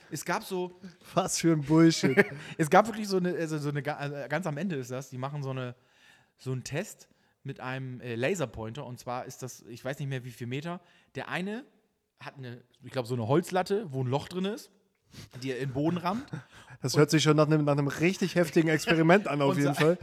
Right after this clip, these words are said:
Speaker 1: und sagt zum Beispiel zu dem anderen, "Ey, geh mal da, keine Ahnung, fünfhundert Meter, sechshundert, einen Kilometer", keine Ahnung, ich weiß es nicht mehr, äh, dahin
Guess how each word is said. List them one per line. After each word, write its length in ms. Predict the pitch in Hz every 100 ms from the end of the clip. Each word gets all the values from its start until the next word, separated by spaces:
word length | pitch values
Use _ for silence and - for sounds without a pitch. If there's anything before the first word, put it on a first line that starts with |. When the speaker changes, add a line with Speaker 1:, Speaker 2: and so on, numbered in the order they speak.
| - - -
Speaker 1:
und 120 | 165 151
sagt 200 | 165 -
zum 120 | 190
Beispiel 280 | 185 196 196
zu 100 | -
dem 100 | 151
anderen, 220 | 160 196 151
"Ey, 220 | 185 180
geh 120 | 165
mal 140 | 165 156
da, 100 | 127 127
keine 200 | 143 131
Ahnung, 200 | 170 175
fünfhundert 400 | 170 156 139 131
Meter, 240 | 175 175
sechshundert, 400 | 170 175 165 123
einen 120 | 117
Kilometer", 440 | 170 214 190 180 175 - -
keine 180 | 143 135
Ahnung, 220 | 120 107
ich 60 | 123
weiß 140 | 151
es 80 | 165
nicht 120 | 165
mehr, 180 | 175 220 _ _ _ _ -
äh, 300 | 147 143 131
dahin 260 | 147 160